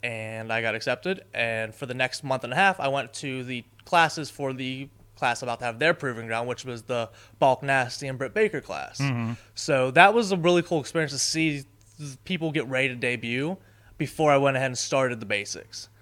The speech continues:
Speaker 1: So it, it was, it was a nice experience to be there. And again, they had this, they were trained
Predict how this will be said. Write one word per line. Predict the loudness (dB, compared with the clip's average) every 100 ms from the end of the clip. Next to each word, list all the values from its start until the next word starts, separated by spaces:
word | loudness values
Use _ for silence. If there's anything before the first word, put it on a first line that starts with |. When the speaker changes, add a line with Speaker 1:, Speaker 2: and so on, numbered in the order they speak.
| _ -8
Speaker 1:
So | -4 0 6
it, | 6 6
it |
was, | 4 4 -2 -8 2
it |
was | 2 4
a |
nice | 0 0
experience | 0 0 2
to | 0
be | 2 4
there. | 6 4
And | 4 2
again, | 2 2 0 -12 -14 0
they | 2
had | 2
this, | 0 -6 -6 2
they | 4 4 0 -6
were | -8
trained | -2 0 2 -2